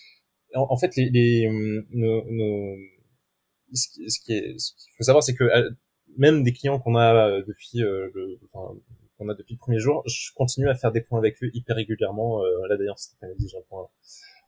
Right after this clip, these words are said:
un point avec, euh, une, euh, très fidèle utilisatrice, euh, de Mercatim. Euh, c'est, c'est, euh, ils sont, ils sont, euh, ils sont hyper importants parce que c'est eux, du coup, qui nous guident un peu sur la roadmap qu'on va avoir après sur le développement des fonctionnalités.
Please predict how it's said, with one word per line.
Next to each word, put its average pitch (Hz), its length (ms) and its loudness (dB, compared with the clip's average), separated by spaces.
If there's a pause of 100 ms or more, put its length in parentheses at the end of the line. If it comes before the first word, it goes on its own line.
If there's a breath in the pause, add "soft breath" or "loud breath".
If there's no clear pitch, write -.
(260)
un 98 120 -10
point 104 180 -8
avec, 95 200 -14
euh, 90 320 -8
une, 98 300 -20
euh, 87 400 -12
très - 180 -20
fidèle 110 440 0
utilisatrice, 113 640 -4
euh, 98 140 -2
de 104 100 -6
Mercatim. 104 420 -6 (600 loud breath)
Euh, 101 760 0 (560)
c'est, - 320 -2
c'est, 117 300 2
euh, 117 160 4
ils 127 60 -2
sont, 131 220 -2
ils 135 60 -4
sont, 139 280 -2
euh, 110 220 2 (220)
ils 127 60 -2
sont - 180 -6
hyper 170 260 2
importants 139 260 -2
parce - 100 -10
que 139 60 -6
c'est 127 180 -2
eux, 175 100 -2
du 135 140 -10
coup, 156 100 -10
qui - 160 -6
nous 123 120 4
guident 139 200 -6
un 127 100 -2
peu 147 120 -6
sur 127 240 -6
la 107 360 4
roadmap 127 380 0
qu'on 117 140 -4
va 113 100 4
avoir 110 260 0
après 123 160 -8
sur 113 140 -12
le 98 40 -20
développement 107 300 -6
des 104 100 -8
fonctionnalités. 110 500 -16